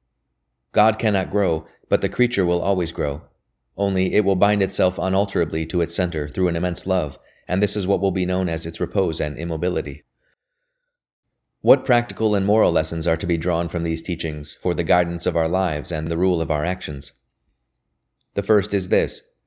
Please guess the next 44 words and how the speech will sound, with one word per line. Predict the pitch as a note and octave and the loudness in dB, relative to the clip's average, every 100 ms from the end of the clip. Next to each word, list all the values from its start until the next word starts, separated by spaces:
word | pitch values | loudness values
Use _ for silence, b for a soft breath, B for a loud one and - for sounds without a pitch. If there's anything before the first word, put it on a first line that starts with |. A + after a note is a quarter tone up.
| _ _ | _ _
that | G2+ G2 - | 4 4 4
it | G2+ | 2
is | G2 | 2
the | G2+ | 2
height | F2+ G#2+ G2+ | 0 2 0
of | F#2 | 0
human | A2 G2+ | 0 0
folly | F#2 A2 G2 D#2 | 2 2 2 -2
to | C#2+ | -4
become | F2 - F#2+ | -4 -2 -2
attached | E2+ G2+ F#2 - | -2 -2 -2 -4
to | - | -6
the | E2+ | -4
perishable | D2+ F#2 F2+ G2 F2+ F2+ | 0 0 0 0 0 -2
and | E2 | -4
corruptible | D#2+ F2+ F#2 F2 E2 | -2 0 0 0 -2
goods | E2 F2 D#2+ | 0 -2 -2
of | E2 D2+ | -4 -6
this | D#2+ - | -6 -4
life. | F2 D#2 - _ _ _ _ _ _ _ _ _ - | -4 -6 -16 _ _ _ _ _ _ _ _ _ 2
What | C#3 | 4
would | B2+ B2 | 4 2
you | |
think | A#2 B2 A2 | 0 0 2
of | G2 | 0
a | |
great | F#2+ G#2 F#2+ | 4 2 2
king, | A2+ F#2+ C#2+ C#2+ - | 0 -2 -2 -8 -6
lord | F2+ F#2+ F#2 | 2 4 4
of | F2 | 2
a | F2 | 2
vast | F2+ F2 - | 2 2 -2
empire, | G2 G2 D#2+ D2+ D2+ | -4 -4 -2 -2 -2
who, | D2+ G2 F#2+ B B | 0 0 0 B B
spurning | - - A2+ A2+ G#2+ | -10 0 2 2 2
his | G2 F#2 | 2 2
sumptuous | G#2+ G2+ G2 F#2 | 0 2 0 0
treasures | - G2+ E2 D#2+ E2 | 2 2 2 -4 -4
and | E2 | -4
the | |
glitter | F2 F#2+ F#2 | 0 2 2
of | E2 | 0
his | E2 | -2
crown, | - G2+ F#2 | -2 0 0